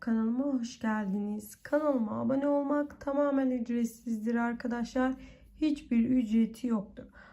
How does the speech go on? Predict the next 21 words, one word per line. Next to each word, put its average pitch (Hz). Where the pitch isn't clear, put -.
Aşağıda 403
bulunan 233
abone 294
ol 233
butonuna 208
basarak 294
abone 254
olabilirsiniz. 220
Ayrıca 359
aşağıda 302
bulunan 233
zil 320
butonunu 214
açarsanız 302
paylaştığım 247
bütün 320
videolardan 214
anında 233
haberdar 240
olabilirsiniz 220
arkadaşlar. 208